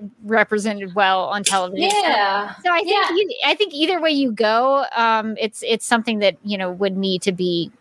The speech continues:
Speaker 1: you know, shown.
Speaker 2: Yeah. But, but regardless, Rebecca, like, we need more women in entertainment,
Speaker 1: Sure.
Speaker 2: period.
Speaker 1: Yeah,
Speaker 2: We need
Speaker 1: no.
Speaker 2: healthy representation where women are supporting each other.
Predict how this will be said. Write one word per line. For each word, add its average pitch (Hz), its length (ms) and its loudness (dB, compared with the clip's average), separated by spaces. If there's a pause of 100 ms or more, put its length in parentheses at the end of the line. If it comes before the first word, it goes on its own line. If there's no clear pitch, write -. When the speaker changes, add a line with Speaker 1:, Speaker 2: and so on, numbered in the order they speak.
(160)
Speaker 1:
you 190 100 -6
know, 156 180 -4 (180)
shown. 311 340 2
Speaker 2:
Yeah. 196 140 -4 (360)
But, 294 300 2
but 247 200 2
regardless, 240 600 2
Rebecca, 302 520 0
like, 220 220 -2
we 233 100 4
need 247 140 4
more 180 160 -4
women 196 500 -2
in 214 140 -2
entertainment, 196 540 -4
Speaker 1:
Sure. 240 420 0
Speaker 2:
period. - 280 -2
Speaker 1:
Yeah, 254 220 0
Speaker 2:
We 226 120 2
need 208 80 -4
Speaker 1:
no. 214 120 2 (120)
Speaker 2:
healthy 226 180 -6
representation 214 800 0
where 170 100 -2
women 180 220 -2
are 156 80 -6
supporting 254 500 0
each 269 180 2
other. 254 420 0